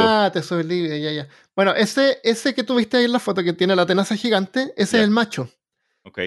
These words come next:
Speaker 1: Y la hembra tiene unas tena-, una, unas tenazas chiquititas, y esa es la que pica súper fuerte. El macho no, en-, es grande, pero no tiene tanta fuerza eso porque es muy largo.
Speaker 2: Ok, ok.
Speaker 1: Eh, pero se ve terrorífico.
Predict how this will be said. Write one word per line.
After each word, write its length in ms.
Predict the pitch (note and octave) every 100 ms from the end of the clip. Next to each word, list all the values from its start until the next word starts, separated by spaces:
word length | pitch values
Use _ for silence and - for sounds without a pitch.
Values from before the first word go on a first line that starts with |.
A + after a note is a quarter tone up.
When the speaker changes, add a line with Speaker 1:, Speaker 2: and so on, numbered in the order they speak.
| F#2
Speaker 1:
Y 40 |
la 200 | F3+ F3+
hembra 400 | G3 A3 B3 C4
tiene 240 | A3 G#3+ G#3+
unas 240 | G#3 G3+
tena-, 240 | G#3 G#3 -
una, 500 | G3+ G3+ G3 F#3+ F#3+
unas 180 | G3+ G3
tenazas 300 | G#3 G#3 G#3
chiquititas, 600 | G#3 F#3+ G#3+ G3 A#3+ D4 - _ _ -
y 160 | D3
esa 240 | B3+ B3+ D4
es 80 |
la 160 | C#4 A#3
que 140 | G#3+
pica 300 | G3 G3 F#3 D#3
súper 240 | F3+ F3+
fuerte. 440 | - D3 - B2+ D#3
El 100 | E3
macho 280 | F#3+ G3+ A3+
no, 320 | A3 F#3+ F#3
en-, 160 | - F#3
es 120 | G#3+ G3+
grande, 300 | G3+ G#3 G#3
pero 160 | G3
no 140 | G3 F#3+
tiene 180 | F3+ F#3+
tanta 260 | G3+ G3
fuerza 380 | F#3 G#3+ F3+ -
eso 160 | E3 E3+
porque 180 | E3+
es 60 | E3+
muy 80 | F3
largo. 320 | E3 D#3+ B2 C3 _ _ _ _
Speaker 2:
Ok, 160 | G2 - E2
ok. 100 | D#2+
Speaker 1:
Eh, 360 | D#2+ - _ D#3
pero 180 | F3 E3+
se 120 | E3+
ve 100 | F3
terrorífico. 640 | F3+ E3+ F#3 - C3+ C3+